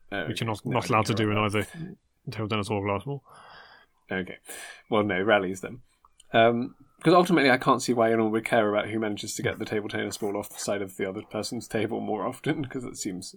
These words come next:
Speaker 1: completely
Speaker 2: <laughs>
Speaker 1: pointless.
Speaker 2: I mean, yes, I mean, you don't like sport.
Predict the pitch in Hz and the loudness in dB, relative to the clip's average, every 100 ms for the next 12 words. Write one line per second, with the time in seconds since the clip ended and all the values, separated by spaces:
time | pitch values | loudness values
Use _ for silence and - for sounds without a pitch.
0 | _ - 117 117 104 - 160 - - - | _ -8 -4 -2 0 2 2 4 0 -2
1 | - - - - - 196 202 196 - _ | -12 -20 -20 -20 -10 0 0 0 -4 _
2 | _ _ _ _ - - _ 196 113 107 | _ _ _ _ -20 -20 _ 6 6 6
3 | 143 165 185 175 175 165 170 156 143 - | 2 2 0 -2 0 4 4 4 2 0
4 | - 123 - 214 - | 4 4 6 2 -2